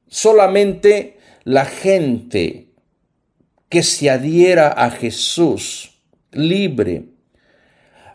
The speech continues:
y maduramente pueden experimentar la Shekinah, la gloria de Dios. Jesús no condena a nadie.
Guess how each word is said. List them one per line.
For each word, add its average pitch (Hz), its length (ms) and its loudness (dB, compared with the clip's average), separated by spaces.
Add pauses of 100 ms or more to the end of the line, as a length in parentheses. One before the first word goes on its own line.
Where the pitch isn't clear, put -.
(120)
y 170 140 0
maduramente 151 1160 0
pueden 175 400 0
experimentar 117 1160 -4
la 120 140 -4
Shekinah, 113 1080 -6
la 113 340 -2
gloria 123 680 0
de 90 160 -6
Dios. 85 400 -10
Jesús 156 400 -8
no 196 200 -2
condena 143 380 -2
a 123 40 -4
nadie. 90 680 -8